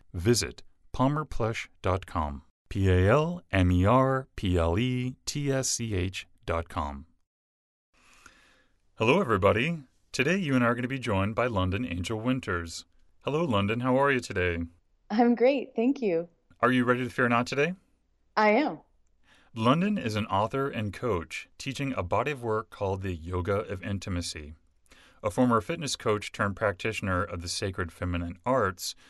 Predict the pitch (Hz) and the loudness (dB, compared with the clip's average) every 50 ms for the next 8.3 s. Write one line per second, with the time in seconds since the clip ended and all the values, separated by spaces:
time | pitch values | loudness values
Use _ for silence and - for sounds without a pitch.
0 | - - - - _ - - 104 120 139 156 180 185 165 156 127 - 113 101 98 | -20 -20 -20 -20 _ -8 -2 0 0 2 2 0 -2 -2 -4 -6 -6 -4 -2 0
1 | 98 95 101 113 127 - - - 104 107 104 101 - - 107 107 110 107 101 92 | 0 0 0 0 -2 -4 -6 -8 -8 -6 -6 -6 -6 -6 -4 -4 -4 -4 -4 -4
2 | 87 - 87 87 90 80 92 101 113 110 95 78 78 78 _ - - 92 92 107 | -6 -8 -8 -8 -8 -6 -4 -6 -6 -6 -8 -10 -12 -16 _ -8 -6 -4 -2 -2
3 | 95 98 104 101 101 101 101 - - - - - 123 - - 95 85 - - 95 | -2 -2 -2 -4 -4 -4 -6 -10 -14 -12 -12 -12 -10 -8 -8 -8 -8 -6 -8 -6
4 | 95 - 110 104 110 - 98 87 - - - 76 69 - _ _ _ _ _ _ | -2 2 2 2 2 0 -6 -8 -8 -8 -12 -12 -14 -14 _ _ _ _ _ _
5 | _ _ _ _ _ - - _ _ _ - - 131 127 120 123 - - 107 110 | _ _ _ _ _ -20 -20 _ _ _ -10 -2 0 0 2 2 2 2 2 2
6 | 123 139 139 135 139 143 131 127 113 117 117 110 - - 104 104 101 - 123 123 | 2 2 0 -2 -2 -2 -4 -4 -2 -2 -4 -4 -2 0 0 0 0 -2 -6 -6
7 | 131 - _ - 95 92 85 - 104 95 90 90 - - - - 143 147 - - | -6 -8 _ -6 -4 -4 -2 -2 -2 -2 -2 -2 -6 -10 -6 -6 -6 -6 -6 -6
8 | 110 95 87 87 87 | -6 -4 -4 -4 -6